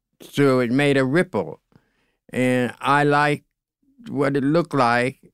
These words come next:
and wanted to do it even more, so we started experimenting with stretching the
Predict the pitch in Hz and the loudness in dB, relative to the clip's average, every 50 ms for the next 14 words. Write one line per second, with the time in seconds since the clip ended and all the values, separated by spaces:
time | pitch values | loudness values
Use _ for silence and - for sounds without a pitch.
0 | _ - 127 131 131 127 127 123 120 120 113 98 - - _ _ _ _ _ _ | _ -6 -4 -2 0 0 0 0 0 -2 -2 -4 -6 -10 _ _ _ _ _ _
1 | - 131 143 143 143 143 143 135 - 139 139 127 117 131 143 139 139 139 139 147 | -4 0 2 2 2 2 0 0 -2 -2 -2 0 0 0 2 2 2 2 2 2
2 | 143 127 131 131 127 127 131 147 156 147 143 127 117 113 107 110 123 - - _ | 2 2 2 2 2 4 4 4 2 2 2 2 0 0 -2 -4 -6 -10 -14 _
3 | - - 143 135 127 131 120 - - 147 143 143 131 127 127 - - - - 143 | -2 0 0 2 2 0 0 2 2 2 2 2 2 0 -2 -4 -6 -4 -2 0
4 | 143 143 143 143 135 127 127 123 - 131 127 123 120 120 117 107 - - - - | 2 2 2 2 2 2 0 0 -2 -2 0 0 0 0 -2 -4 -8 -14 -12 -4
5 | - 156 156 156 156 - - 135 127 123 123 120 117 110 95 | 0 2 2 2 0 0 0 0 2 2 2 2 0 -2 -4